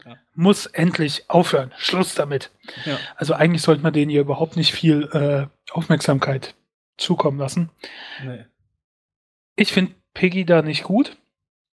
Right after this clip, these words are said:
Speaker 1: Nee.
Speaker 2: Geht mir auf die Nerven. Ähm,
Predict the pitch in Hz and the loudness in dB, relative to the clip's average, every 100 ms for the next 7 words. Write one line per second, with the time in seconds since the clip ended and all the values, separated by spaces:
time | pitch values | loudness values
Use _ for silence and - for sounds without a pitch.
0 | _ _ _ _ - 131 170 180 156 - | _ _ _ _ -4 0 2 2 0 -2
1 | 143 143 185 220 233 - - - - _ | -2 2 2 0 -4 -6 -20 -20 -20 _
2 | - 170 160 160 160 160 165 | -2 2 4 4 2 -2 -8